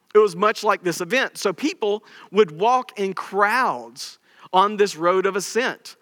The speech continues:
all the way to Bethany and Bethphage, which were pretty much the closest towns that were open for business. And they would walk in large groups for safety reasons. And they would sing psalms.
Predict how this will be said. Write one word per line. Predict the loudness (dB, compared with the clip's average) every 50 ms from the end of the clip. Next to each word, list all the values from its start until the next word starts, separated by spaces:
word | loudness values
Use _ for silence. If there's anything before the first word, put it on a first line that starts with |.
| _ -14 -4 0
all | 2 2 2 2
the | 0
way | 2 2 2 2 0
to | -4 -4
Bethany | -2 -2 -2 -2 -2 -6 -8 -8 -6 -6 -8
and | -8 -4 -2
Bethphage, | -2 -2 -2 -6 -10 -10 -10 -10 -12 -14 -18 -18 _ _ _ -20 -20 -20 _
which | 0 2 2 2 4
were | 2 0 0 0
pretty | _ _ -6 -4 -4 -2 -2
much | -4 -2 -2 -2 -2 -4 -10 -12 -8
the | -8 -8
closest | -6 -4 -2 0 0 0 0 -2 -6 -6 -6 -4
towns | -2 -2 -2 -2 -2 -4 -8 -10 -12 -14 -16 -16 _ -20 -20 _ -14 _
that | 0 0 0 0 0
were | -2 -2 -2 -2 -2
open | 0 0 0 0 -2 -6 -6
for | -6 -8 -6
business. | -4 -4 -4 -4 -6 -12 -14 -14 -14 -14 -14 -16 -20 _ _ _ _ _ _ _ _ _ _ _ 0
And | 2 4
they | 4 4
would | 4 4 2
walk | 2 2 0 0 -2
in | -4 -4 -2
large | 0 0 0 0 -2 -6 -4
groups | -2 -2 -2 -2 -4 -8 -6
for | -2 -2 -2
safety | -2 0 0 2 2 2 0 -2 -8 -8 -8
reasons. | -8 -8 -10 -10 -10 -12 -14 -14 -16 -16 -18 -18 -20 _ _ -20 -10 -2 0
And | 2 4
they | 4 4
would | 2 0 -4
sing | -4 -4 -4 -4 -4 -4 -8
psalms. | -6 -4 -2 0 0 0 -2 -4 -6 -12 -14 -14 -14 -14 -14 -16